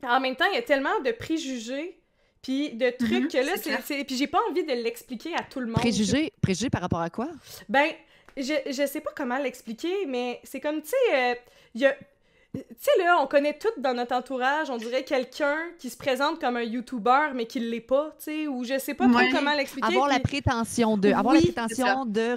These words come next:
Speaker 3: réussir sur un réseau social.
Speaker 1: Oui, puis
Speaker 2: Mm.
Speaker 1: moi, je,
Speaker 2: Ok.
Speaker 1: je, j'aime pas avoir cette prétention-là. J'aime pas, j'aime pas me dire, Hum, ouais, hein, moi, je suis streameuse, genre, tu sais, comme, je sais
Speaker 2: C'est
Speaker 1: pas,
Speaker 2: ça.
Speaker 1: je me, je me déf-, tu sais, oui, je me définis,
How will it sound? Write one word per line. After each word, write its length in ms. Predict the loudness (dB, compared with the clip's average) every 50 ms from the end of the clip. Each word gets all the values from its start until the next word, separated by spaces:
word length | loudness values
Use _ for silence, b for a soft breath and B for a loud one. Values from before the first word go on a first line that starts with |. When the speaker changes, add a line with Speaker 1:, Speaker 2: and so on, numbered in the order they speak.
| -2 -2
Speaker 3:
réussir 480 | -2 -2 -2 -4 -4 -4 -4 -4 -4
sur 160 | -4 -6 -4
un 80 | -4 -4
réseau 260 | -2 -2 -2 -2 -2
social. 640 | -4 -4 -6 -6 -4 -4 -4 -4 -4 -2 -2 2 4
Speaker 1:
Oui, 360 | 4 6 6 4 2 -2 -6 -4
puis 140 | 0 0
Speaker 2:
Mm. 20 | 2
Speaker 1:
moi, 140 | 4 2 2
je, 120 | 2 0
Speaker 2:
Ok. 60 | -2 -2
Speaker 1:
je, 360 | -2 -2 0 2 2 2 2 0
j'aime 280 | -2 -4 -4 -4 -4 -8
pas 280 | -6 -4 -4 -2 -2 -2
avoir 240 | -2 -2 -4 -6 -6
cette 300 | -6 -8 -8 -8 -10 _
prétention-là. 1040 | -12 -10 -10 -8 -6 -6 -6 -6 -6 -6 -6 -6 -4 -4 -4 -2 -2 -4 -4 -4 -6
J'aime 220 | -6 -6 -6 -6
pas, 280 | -2 0 2 2 2 0 B B B B B
j'aime 200 | -2 0 0 2
pas 160 | 2 2 2
me 60 | 2 2
dire, 160 | 2 2 2
Hum, 340 | 2 2 0 0 -2 -2 -2
ouais, 100 | -2 -2 -2 -4
hein, 140 | -4 -6 -6 -6
moi, 140 | -6 -6
je 80 | -6 -6
suis 160 | -8 -10 -10
streameuse, 840 | -10 -12 -14 -10 -6 -4 -2 -2 0 0 0 0 0 -2 -4 -6 -4
genre, 220 | -2 0 0 0 0
tu 120 | -2 -4
sais, 100 | -2 0 2
comme, 120 | 2 2
je 60 | 4 4
sais 80 | 4 4
Speaker 2:
C'est 160 | 4 2 2
Speaker 1:
pas, 140 | 2 2 2
Speaker 2:
ça. 60 | 4
Speaker 1:
je 20 |
me, 140 | 4 2 2 2 B B B B B -10
je 120 | -6 0
me 160 | 4 4 4 4 4
déf-, 260 | 0 -4 -4 -6 -10 -14
tu 160 | -6 -2 -2
sais, 40 | 0
oui, 200 | 2 2 0 0
je 60 | 0 -2
me 80 | -4
définis, 680 | -6 -6 -8 -8 -4 -2 -2 -2 -2 -2 -2 -4 -6 -8